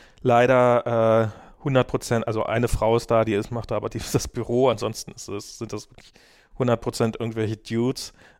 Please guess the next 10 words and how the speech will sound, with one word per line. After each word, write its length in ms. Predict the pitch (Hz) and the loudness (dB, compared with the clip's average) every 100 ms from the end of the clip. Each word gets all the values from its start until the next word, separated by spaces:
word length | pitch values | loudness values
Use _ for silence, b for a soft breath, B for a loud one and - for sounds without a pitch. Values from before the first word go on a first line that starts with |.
| - | -2
äh, 360 | 117 113 113 | 2 4 4
die 300 | 107 113 107 | 0 -2 -4
halbwegs 360 | 104 120 113 113 | -2 -2 -2 -2
sympathisch 440 | 117 - 110 120 113 | -4 0 0 0 -4
sind, 140 | 120 | -4
aber 120 | 110 | -4
trotzdem 340 | - - 117 110 | -6 -6 -6 -6
komplett 380 | 110 110 - 123 | -6 -4 -4 -2
Dudes, 380 | 123 143 - - | -2 -2 -8 -2
ähm, 520 | 117 117 113 113 117 | 2 4 4 2 -2